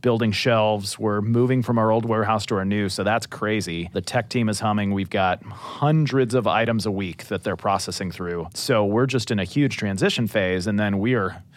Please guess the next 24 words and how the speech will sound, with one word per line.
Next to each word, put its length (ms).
hoping 420
and 100
praying 460
that 240
we 120
can 160
get 200
organized 680
and 80
efficient 540
and 200
then 180
just 180
start, 360
you 80
know, 200
serving 420
more 200
and 80
more 160
churches. 560
But 160
really 300
the, 340